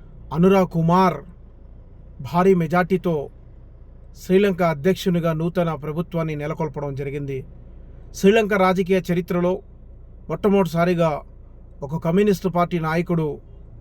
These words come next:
అధ్యక్ష స్థానంలో కూర్చోవడం అనేది ఇది ప్రపంచ పరిణామాల్లో, ముఖ్యంగా భారతదేశ రాజకీయాల్లో చాలా శుభ సందర్భంగా భావించవచ్చు. ఈరోజు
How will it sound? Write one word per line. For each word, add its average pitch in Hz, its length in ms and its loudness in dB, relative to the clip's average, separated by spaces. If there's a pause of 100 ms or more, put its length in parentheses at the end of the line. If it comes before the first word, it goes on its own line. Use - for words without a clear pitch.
(680)
అధ్యక్ష 170 340 0
స్థానంలో 165 380 0
కూర్చోవడం 151 420 -2
అనేది 147 400 -6 (640)
ఇది 151 140 -6
ప్రపంచ 170 480 0
పరిణామాల్లో, 160 760 0 (480)
ముఖ్యంగా 185 340 4
భారతదేశ 175 640 0
రాజకీయాల్లో 160 840 -2 (560)
చాలా 160 260 -6 (220)
శుభ 190 160 0
సందర్భంగా 160 760 0 (360)
భావించవచ్చు. 151 680 -6 (1080)
ఈరోజు 180 460 4